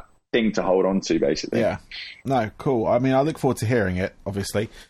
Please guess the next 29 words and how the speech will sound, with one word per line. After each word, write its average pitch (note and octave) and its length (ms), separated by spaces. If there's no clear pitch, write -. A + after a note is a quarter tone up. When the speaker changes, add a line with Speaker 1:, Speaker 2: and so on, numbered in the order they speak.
Speaker 2:
Um, G2+ 800
once, A2+ 360
once A#2 240
it A#2+ 80
is G#2+ 180
out, G2 340
um, G2 380
I'll F#2 160
have G2 220
it D2+ 40
on F#2+ 140
my, F#2+ 220
uh, F#2+ 400
on F#2+ 160
the F#2 100
streaming G2+ 460
service G2+ 400
of F2+ 120
choice, A#2 460
um, C3 360
<laughs> - 260
at D#3+ 140
that B2+ 240
point. G3 300
Speaker 1:
Yeah. C#3 540
Speaker 2:
Um, D#3 240
but F3+ 140
yeah, G#3 240
no, G3+ 120